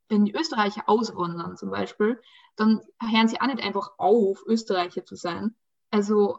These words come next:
auch wenn sie, weiß ich nicht, auf einen anderen Kontinent gehen, wenn sie nach Asien auswandern zum Beispiel, also ganz, ganz weit weg,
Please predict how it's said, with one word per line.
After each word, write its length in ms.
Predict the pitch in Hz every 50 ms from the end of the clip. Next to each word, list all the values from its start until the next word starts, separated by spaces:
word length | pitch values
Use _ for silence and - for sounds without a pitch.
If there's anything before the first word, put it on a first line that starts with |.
| - -
auch 120 | 208 208
wenn 140 | 226 220 220
sie, 220 | 226 208 202 196
weiß 160 | 202 208 220
ich 60 | 220 196
nicht, 180 | 185 175 170 - _ _ _ _ _ _ _ _ _ _ _ _ _ _
auf 140 | - 240 208
einen 100 | 247 208
anderen 220 | 196 202 196 196 -
Kontinent 580 | - 247 262 269 - - 202 185 175 175 175
gehen, 220 | - 175 180 180 180
wenn 100 | 185 196
sie 80 | -
nach 160 | 202 208 208 -
Asien 340 | - 196 202 202 180 175 -
auswandern 440 | - - - - 190 165 165 175
zum 140 | - - 170
Beispiel, 420 | 160 - - - - 101 - - -
also 480 | - - - - - 196 202 214 226 -
ganz, 320 | - 226 220 202 208 - - -
ganz 220 | 240 269 254 214
weit 140 | 202 185 -
weg, 140 | - -